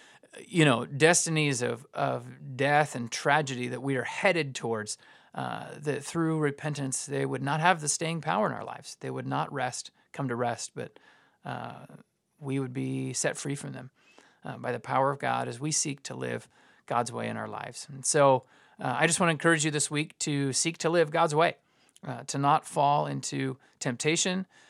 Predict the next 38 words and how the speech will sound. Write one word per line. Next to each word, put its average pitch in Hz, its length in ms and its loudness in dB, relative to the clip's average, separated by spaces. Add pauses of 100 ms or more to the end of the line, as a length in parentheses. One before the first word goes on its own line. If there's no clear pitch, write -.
(140)
to 156 100 -2
not 143 180 2
fall 143 340 6
into 135 160 -2
old 123 220 -2
habits, 170 520 4
to 135 100 -6
not 147 240 0
persist 160 680 4
in 131 140 -4
any 147 180 0
wickedness, 175 580 0
but 131 260 -4
to 139 120 -4
allow 135 220 2
the 143 80 2
Holy 143 180 -4
Spirit 139 360 -4
to 143 60 -8
bring 135 200 -2
your 127 100 -2
mind 139 240 0
to 143 60 -6
those 135 240 -4
things 127 260 -6 (420)
and 127 140 -6
to 117 60 -4
flee 127 180 -6
from 120 200 -8
them 117 200 -10 (500)
and, 117 360 -10
uh, 117 220 -8
walk 120 360 2
in 135 80 -6
the 123 80 -8
grace 123 300 -6
of - 80 -16
God. 127 240 -10